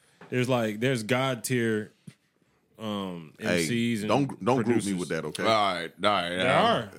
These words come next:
Speaker 2: Please don't group me with that.
Speaker 3: I mean, Kanye talented. Don't get me wrong.
Speaker 1: There
Speaker 2: Yeah.
Speaker 3: Uh,
Speaker 2: I don't
Speaker 1: Kanye
Speaker 2: feel, I don't feel the way he feels about Kanye.
Speaker 3: Yeah.
Speaker 2: So
Speaker 1: No,
Speaker 2: don't group
Speaker 1: I'm,
Speaker 2: me with that.
Speaker 1: here's the thing.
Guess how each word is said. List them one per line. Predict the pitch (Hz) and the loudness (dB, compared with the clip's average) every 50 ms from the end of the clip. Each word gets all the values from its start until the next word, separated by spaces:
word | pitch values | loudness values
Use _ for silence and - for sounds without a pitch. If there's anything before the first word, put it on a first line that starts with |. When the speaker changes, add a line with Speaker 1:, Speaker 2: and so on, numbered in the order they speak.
| - - | -20 -18
Speaker 2:
Please | 104 - 123 120 101 | -8 -6 -6 -4 -4
don't | 104 92 | -4 -6
group | 87 90 80 65 | -6 -8 -10 -10
me | 76 | -10
with | 69 65 - | -12 -12 -8
that. | - - | -2 0
Speaker 3:
I | |
mean, | 117 131 | 0 2
Kanye | 120 156 170 180 165 131 123 117 | 4 4 4 4 4 4 2 4
talented. | - 123 120 101 90 82 80 85 80 76 | 4 2 2 2 0 -6 -10 -10 -10 -8
Don't | 85 98 95 | -6 -6 -6
get | 90 90 85 | -6 -6 -6
me | 85 87 85 | -8 -10 -12
wrong. | 78 82 85 82 78 69 71 | -12 -12 -12 -12 -12 -6 2
Speaker 1:
There | 110 123 123 117 107 98 95 90 80 71 | 6 6 6 8 6 4 2 0 -2 -4
Speaker 2:
Yeah. | 69 | -6
Speaker 3:
Uh, | 69 71 71 65 - | -8 -8 -6 0 2
Speaker 2:
I | 104 131 | 2 4
don't | 151 147 | 4 4
Speaker 1:
Kanye | 143 156 185 - 143 - | 4 4 6 6 4 4
Speaker 2:
feel, | - - | 4 2
I | 143 | 2
don't | 175 180 165 | 2 0 -2
feel | 139 - 160 156 | -2 -2 0 0
the | 139 135 | 2 2
way | 131 135 123 | 2 2 2
he | 123 127 | 0 -2
feels | 147 - 98 92 87 | -2 -2 -2 -4 -2
about | 85 85 80 80 | -2 -4 -4 -4
Kanye. | - 82 80 76 71 64 | -4 -6 -6 -6 -6 -8
Speaker 3:
Yeah. | - - - | -8 -10 -10
Speaker 2:
So | - - 139 | -2 2 4
Speaker 1:
No, | 170 196 | 4 4
Speaker 2:
don't | 180 175 | 6 4
group | 190 110 | 2 2
Speaker 1:
I'm, | 92 101 | 2 -2
Speaker 2:
me | 95 | -4
with | 87 87 - | -6 -6 -6
that. | 67 - - - _ - | -8 -8 -10 -12 _ -4
Speaker 1:
here's | 156 170 165 | -4 -4 -2
the | 151 131 | -4 -4
thing. | 127 120 98 87 80 | -4 -6 -6 -6 -10